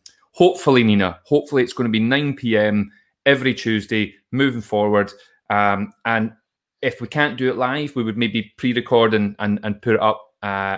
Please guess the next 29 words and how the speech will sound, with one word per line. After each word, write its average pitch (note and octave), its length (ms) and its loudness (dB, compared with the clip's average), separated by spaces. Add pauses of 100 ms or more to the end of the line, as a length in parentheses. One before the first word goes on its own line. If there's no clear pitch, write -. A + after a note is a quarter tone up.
and G2+ 140 -4
it A2+ 80 -6
will A#2+ 500 2
eventually A2+ 500 0
be G#2+ 160 -2
on G#2 300 2
things G#2+ 320 -2
like G2+ 360 0
Spotify G2+ 760 0
and F#2+ 440 -6
Apple F#2+ 420 -2
and, F#2 240 -10
and F2+ 300 -10
whatnot. F#2+ 360 -6
We'll, F#2+ 320 -4
we'll A2 120 0
get A2+ 240 2
there. F#2+ 300 -2
We'll G#2+ 100 -6
get, B2 160 0
but D3 140 0
we D#3 100 4
just - 160 0
wanted E3 180 4
to - 60 -10
come C#3+ 160 0
on D3 140 6
and A#2+ 120 2 (480)
just - 220 -2